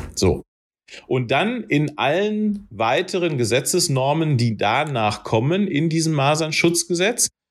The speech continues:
wird genau aufgelistet, welche Form der Gemeinschaftseinrichtung in Zukunft was zu tun hat. Und erfreulicherweise wird der Absatz fünf, nämlich die Ferienlager, unsere Kinder- und Jugendfreizeiten,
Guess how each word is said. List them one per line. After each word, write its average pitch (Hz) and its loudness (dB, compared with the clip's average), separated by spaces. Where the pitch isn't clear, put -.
wird 147 0
genau 135 0
aufgelistet, 170 -2
welche 175 0
Form 143 -2
der 123 0
Gemeinschaftseinrichtung 139 0
in 113 2
Zukunft 143 -2
was 127 2
zu 110 2
tun 123 0
hat. 240 -2
Und 131 -4
erfreulicherweise 123 0
wird 143 0
der 123 0
Absatz 113 -2
fünf, 185 0
nämlich 131 2
die 107 0
Ferienlager, 143 0
unsere 123 0
Kinder- 117 2
und 98 0
Jugendfreizeiten, 156 0